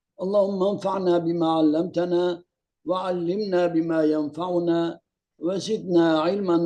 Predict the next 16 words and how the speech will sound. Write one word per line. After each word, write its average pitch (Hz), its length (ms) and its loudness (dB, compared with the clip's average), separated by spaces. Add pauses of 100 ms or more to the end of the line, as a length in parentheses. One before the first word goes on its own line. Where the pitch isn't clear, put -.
وفهما. 151 540 -6 (600)
اللهم 196 420 0
أغننا 185 580 2
بالعلم 175 800 0 (360)
وزينا 170 800 0
بالحلم 175 880 -2 (280)
وأكرمنا 180 720 -2
بالتقوى 170 960 0 (300)
وجملنا 175 840 0
بأحسن 165 600 -2
الأخلاق. 165 640 -2 (640)
اللهم 185 360 4
توفنا 170 640 0
مسلمين 165 800 -2 (320)
وأحينا 170 600 0
مسلمين 170 840 -2